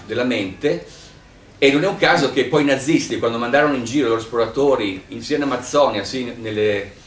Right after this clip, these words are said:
zone indo-himalayane, cercassero proprio di, eh, assumere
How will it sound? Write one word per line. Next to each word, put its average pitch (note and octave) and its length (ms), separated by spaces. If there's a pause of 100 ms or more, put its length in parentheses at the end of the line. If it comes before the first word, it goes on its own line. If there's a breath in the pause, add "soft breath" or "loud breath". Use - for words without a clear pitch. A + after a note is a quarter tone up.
(760 loud breath)
zone A#2 360
indo-himalayane, A#2+ 800
cercassero A#2 600
proprio B2+ 320
di, B2 340 (460 loud breath)
eh, G#2+ 500 (400)
assumere A#2+ 800